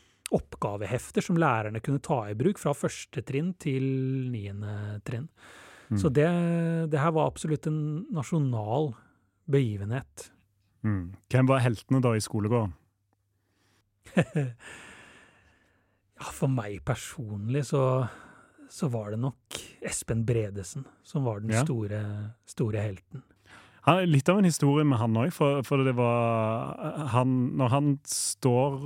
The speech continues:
Speaker 2: på, eller sitter da på to-, på toppen av, av Lys-, Lysgårdsbakken, så, eh, så er det jo ikke gitt at han, han hopper om et O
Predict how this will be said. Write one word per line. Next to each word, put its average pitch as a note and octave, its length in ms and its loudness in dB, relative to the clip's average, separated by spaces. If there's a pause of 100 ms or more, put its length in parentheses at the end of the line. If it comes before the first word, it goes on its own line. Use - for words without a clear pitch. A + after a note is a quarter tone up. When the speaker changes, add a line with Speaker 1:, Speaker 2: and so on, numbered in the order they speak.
(240)
Speaker 2:
på, C#3+ 140 0 (100)
eller A#2 160 2
sitter C#3 320 0
da A#2 40 4
på B2 120 0
to-, D3 220 0 (100)
på B2+ 160 2
toppen C3+ 400 0
av, A2+ 220 0 (160)
av A2+ 100 0
Lys-, A2 240 -2
Lysgårdsbakken, C3 800 0
så, B2 220 2 (840)
eh, A2+ 440 2
så C3 220 0
er A#2+ 80 2
det - 20 -2
jo - 60 -4
ikke E3 180 0
gitt D3 240 0
at - 160 -2
han, A#2+ 220 4 (500)
han A2+ 220 2
hopper A2 420 -2
om A2+ 160 4
et G#2+ 80 -2
O A2 80 2